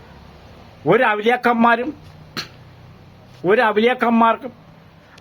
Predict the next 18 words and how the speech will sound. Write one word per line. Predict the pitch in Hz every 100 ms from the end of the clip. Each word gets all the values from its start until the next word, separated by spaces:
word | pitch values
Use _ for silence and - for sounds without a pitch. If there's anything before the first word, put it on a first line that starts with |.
| -
ആരെയും | 190 214 233 240 226 - - - - - -
ഒന്നും | 185 247 233
ചെയ്യാൻ | 233 220
പറ്റൂല. | 208 190 156 - - - - - - - - - - - - - - -
അവർക്ക് | 151 190 240
വേണ്ടി | 240
ദുആ | 247 202 233
ചെയ്യാം, | 226 233 247 254 - - - - - - - - - - - - - - - - - - - - - 160
എല്ലാം | 180 208 233
ചെയ്യാം. | 185 170 127 - - - - - - - - - - - - - - 160
ഒരു, | 220 247 214 - - - - - - - -
അവര് | 165 233
ഔലിയാക്കന്മാരായ | 190 196 240 254 262 254 240 233 214 254
കാരണം | 226 247
എന്താണ്? | 247 226 160 104 - - - - - -
ഒരു | 156 208
മനുഷ്യന്മാരെ | 190 202 240 233 226
പ്രാവാത്തവരാണ്. | 226 190 175 190 220 220 226 214 202 143